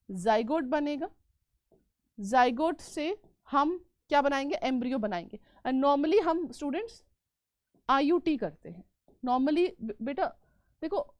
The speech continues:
overall क्या होता है, किसी को भी बार बार चीज़ें नहीं करानी, टी-, चीज़ें ईजी नहीं है, चीज़ें बहुत डिफिकल्ट है, so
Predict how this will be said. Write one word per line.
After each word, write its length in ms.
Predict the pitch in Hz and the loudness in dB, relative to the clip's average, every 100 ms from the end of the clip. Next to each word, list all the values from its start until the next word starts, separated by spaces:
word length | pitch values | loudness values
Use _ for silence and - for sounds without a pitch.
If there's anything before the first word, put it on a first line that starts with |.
| - | 0
overall 400 | 277 320 339 359 | 2 4 4 4
क्या 120 | 370 | 4
होता 220 | 311 - | 4 2
है, 40 | 359 | -2
किसी 300 | 359 349 330 | -2 -2 -2
को 160 | 339 | -2
भी 160 | 277 415 | 2 2
बार 320 | 285 254 254 | 4 6 6
बार 120 | 269 | 4
चीज़ें 280 | 339 311 302 | 2 0 0
नहीं 160 | 320 311 | 0 0
करानी, 520 | 339 208 160 185 214 - - _ - | 0 -2 -4 -12 -18 -20 -20 _ -12
टी-, 220 | 160 - | -10 -8
चीज़ें 300 | 277 262 349 - | -4 -2 -2 0
ईजी 240 | 247 302 | 0 0
नहीं 160 | 311 320 | 0 -2
है, 60 | |
चीज़ें 300 | 240 254 302 | -4 -4 -2
बहुत 220 | 254 254 | -4 -4
डिफिकल्ट 480 | 226 233 247 262 262 | -4 -6 -4 -4 -4
है, 60 | - _ _ _ _ _ _ _ | -10 _ _ _ _ _ _ _
so 280 | - 370 427 | -2 -2 -2